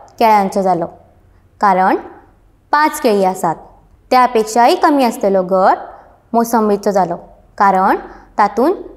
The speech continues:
चार मोसंब्यो आसात. म्हणजेच णव पेक्षा स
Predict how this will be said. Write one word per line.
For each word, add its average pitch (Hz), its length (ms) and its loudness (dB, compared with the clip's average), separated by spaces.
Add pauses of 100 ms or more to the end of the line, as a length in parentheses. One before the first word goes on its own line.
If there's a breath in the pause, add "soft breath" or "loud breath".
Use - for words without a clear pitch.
(180)
चार 247 220 2
मोसंब्यो 202 480 -2
आसात. 175 240 -4 (580)
म्हणजेच 220 520 2 (480 loud breath)
णव 233 220 2
पेक्षा 196 600 0 (300)
स - 140 -6